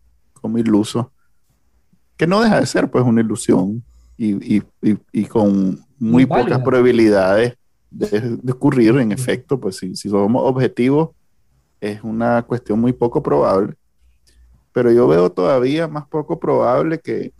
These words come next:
Speaker 1: que suceda lo que vos estás mencionando. Y al final de cuentas vuelvo a, a mi, eh, no sé cómo llamarle, pero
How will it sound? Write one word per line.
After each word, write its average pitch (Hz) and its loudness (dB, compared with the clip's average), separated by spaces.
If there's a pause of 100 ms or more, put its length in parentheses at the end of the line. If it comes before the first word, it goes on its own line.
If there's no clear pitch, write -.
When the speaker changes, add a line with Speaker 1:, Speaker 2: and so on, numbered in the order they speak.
(480)
Speaker 1:
que 117 -4
suceda 123 0
lo 151 0
que 139 -2
vos 123 0
estás 127 -4
mencionando. 139 0 (1300)
Y 123 2
al 123 2
final 131 2
de 190 2
cuentas 160 -2
vuelvo 147 0
a, - -10
a - -4
mi, 110 -2 (1500)
eh, 87 -2
no 98 -6
sé 123 0
cómo 127 2
llamarle, 110 2
pero - -6